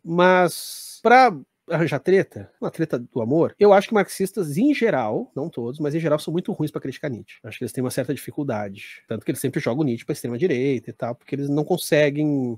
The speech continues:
sabe, tu não consegue jogar bola com o cara, então tu já automaticamente joga o cara pro outro canto do campo, assim. Mas deixa eu contar pra vocês um, um sonho muito estranho que eu tive. Eu acordei e eu fiquei pensando, assim, cara, se eu,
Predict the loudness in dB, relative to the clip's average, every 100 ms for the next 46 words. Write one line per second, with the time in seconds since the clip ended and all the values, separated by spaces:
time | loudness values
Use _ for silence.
0 | _ 4 6 6 6 8 8 8 6 6
1 | 2 0 2 4 2 0 -4 -2 -2 -2
2 | -2 -4 -4 -4 -4 -4 -6 -4 -4 -4
3 | -6 -10 -8 -8 -8 -12 -10 -10 -10 -14
4 | -10 4 4 6 2 2 0 -2 -2 -2
5 | -2 -4 -10 -6 -4 -4 0 2 2 2
6 | -6 -6 -6 -6 -10 -8 -8 -6 -8 -12
7 | _ -2 -2 4 4 4 -2 -2 -4 -2
8 | -2 -4 -2 -2 -2 -10 _ -10 -2 -2
9 | 2 2 0 -4 -4